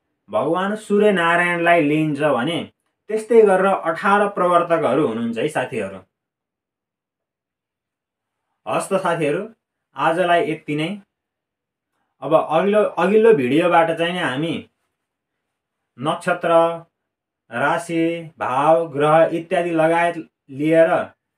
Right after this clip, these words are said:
कसरी फलित गर्ने, फलितको लागि चाहिने चिजहरू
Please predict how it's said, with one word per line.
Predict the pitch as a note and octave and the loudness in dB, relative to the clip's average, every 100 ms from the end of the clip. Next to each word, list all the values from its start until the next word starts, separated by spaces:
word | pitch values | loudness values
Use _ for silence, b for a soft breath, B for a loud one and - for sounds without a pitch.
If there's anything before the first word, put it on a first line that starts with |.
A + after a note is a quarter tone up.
| _ _ _ _ | _ _ _ _
कसरी | F3 F#3+ G#3+ G#3 A3+ | -6 0 2 2 0
फलित | - C#3 F#3 E3 | -2 0 2 2
गर्ने, | D#3 D3+ D3+ E3 G#3 _ _ _ _ _ _ | 4 2 2 -6 -10 _ _ _ _ _ _
फलितको | C#3+ F#3 G3+ F#3+ | -4 -2 -2 -2
लागि | F3+ E3+ E3+ | -2 -4 -4
चाहिने | E3+ E3+ F3+ | -2 -2 -4
चिजहरू | E3 F3+ E3+ B2+ | -8 -4 0 0